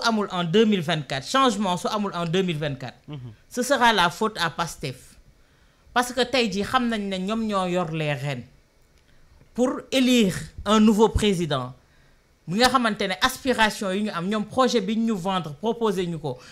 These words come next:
Speaker 1: avec, euh, également li leen, euh, seen livre solution bi ñu proposé woon, tout a été dit là-dedans. Tey ci loolu la ñuy xaar. Jinax nag su bëggee mucc, Pa Matar,
Speaker 2: Mhm.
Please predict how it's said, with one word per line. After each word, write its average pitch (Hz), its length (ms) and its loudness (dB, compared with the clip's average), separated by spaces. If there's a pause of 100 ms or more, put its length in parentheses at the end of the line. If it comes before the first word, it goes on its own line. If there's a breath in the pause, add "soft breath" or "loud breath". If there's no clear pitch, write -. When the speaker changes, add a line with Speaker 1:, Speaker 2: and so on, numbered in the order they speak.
(180 loud breath)
Speaker 1:
avec, 254 360 2
euh, 214 340 2
également 208 560 2
li 233 320 -4
leen, 233 500 0
euh, 202 320 -4
seen 240 260 0
livre 202 300 -4
solution 226 480 -2
bi 190 140 -4
ñu 214 120 0
proposé 180 460 -4
woon, 151 220 -6 (300 loud breath)
tout 277 140 -6
a 220 220 -2
été 208 240 -6
dit 180 180 -8
là-dedans. 151 560 -6 (320 soft breath)
Tey 240 360 -4
ci 202 240 -6
loolu 214 220 -2
la 196 80 -2
ñuy 175 160 -4
xaar. 147 280 -6 (340 loud breath)
Jinax 302 300 0
nag 226 160 -2
su 285 120 -8
bëggee 254 280 -4
mucc, 208 260 -4
Pa 202 140 -2
Matar, 175 320 -6 (120)
Speaker 2:
Mhm. 165 100 -14